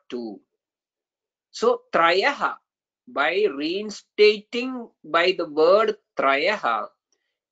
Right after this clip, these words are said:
some sort of a reinforcement is done that there are three doshas and you have to take this for granted in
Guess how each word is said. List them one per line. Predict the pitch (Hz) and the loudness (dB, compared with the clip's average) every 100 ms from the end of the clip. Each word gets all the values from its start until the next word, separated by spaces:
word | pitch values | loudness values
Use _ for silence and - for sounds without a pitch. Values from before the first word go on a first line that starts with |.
| _ | _
some | - 180 208 | -4 -4 -2
sort | 220 214 | -4 -4
of | 208 | -4
a | 226 170 | -2 -2
reinforcement | 143 160 185 247 285 277 262 254 - - 160 139 | -4 -4 -4 -2 -2 4 4 4 0 -4 -4 -2
is | 131 117 | -6 -6
done | 120 120 123 127 _ _ - | -2 0 0 -6 _ _ -4
that | 127 131 | -2 0
there | 123 123 | 0 4
are | 139 214 - | 4 4 0
three | - 156 139 | -8 -10 -8
doshas | 123 117 - 117 120 - _ 123 | -8 -8 -4 -4 -4 -8 _ -8
and | 139 143 | -6 -6
you | 135 165 190 | -6 -4 -2
have | 190 165 170 180 - | -2 0 -2 -2 -10
to | 233 _ | -12 _
take | 151 160 202 185 | -6 -4 -6 -6
this | 165 185 - - | -6 -6 -8 -6
for | 127 127 120 107 | -2 -2 -4 -8
granted | 110 113 110 110 110 110 131 151 165 - _ _ _ _ _ _ - | -4 0 0 -2 -6 0 2 2 0 -8 _ _ _ _ _ _ -2
in | 151 165 | -2 -2